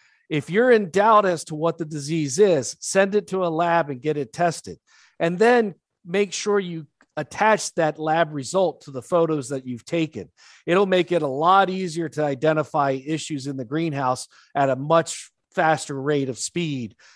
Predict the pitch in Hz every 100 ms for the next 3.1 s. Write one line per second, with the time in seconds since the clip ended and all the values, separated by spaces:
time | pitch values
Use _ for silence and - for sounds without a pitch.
0 | - 143 - 175 151 135 147 139 131 131
1 | 147 131 139 127 123 131 127 123 - 117
2 | 113 120 120 113 104 117 104 - 117 -
3 | 76